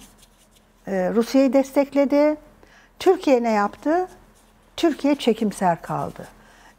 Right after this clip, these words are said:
Üstelik de Erdoğan daha geçenlerde nato'ya öyle laf ebeliği yapıp da, cü-, laf cümbüşü yapıp da dolanılmaz ortada,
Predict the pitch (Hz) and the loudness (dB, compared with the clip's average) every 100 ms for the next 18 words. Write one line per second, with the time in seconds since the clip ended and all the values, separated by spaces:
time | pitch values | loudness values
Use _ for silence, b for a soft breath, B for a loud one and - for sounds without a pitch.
0 | - 233 - 370 381 - 190 220 - - | -4 -2 2 2 0 0 0 0 -6 -4
1 | 240 285 302 240 208 240 294 - - _ | 0 2 2 2 2 0 -4 -10 -20 _
2 | - 226 240 220 254 262 247 233 226 202 | -2 0 2 0 2 0 0 2 2 2
3 | 220 247 254 240 240 196 B B B - | 2 2 2 4 4 2 B B B 2
4 | 277 262 233 240 262 247 226 226 226 226 | 4 6 4 2 4 4 4 6 4 4
5 | 233 262 - - 220 175 - - 208 220 | 0 -2 -2 2 2 0 -6 -18 -14 -8
6 | 269 214 247 - 254 233 226 233 233 254 | -2 0 0 0 0 0 0 0 0 -2
7 | 254 269 240 190 - 240 240 233 233 233 | -2 2 2 2 -2 0 0 0 0 2
8 | 226 220 233 214 247 202 | 2 2 0 2 2 2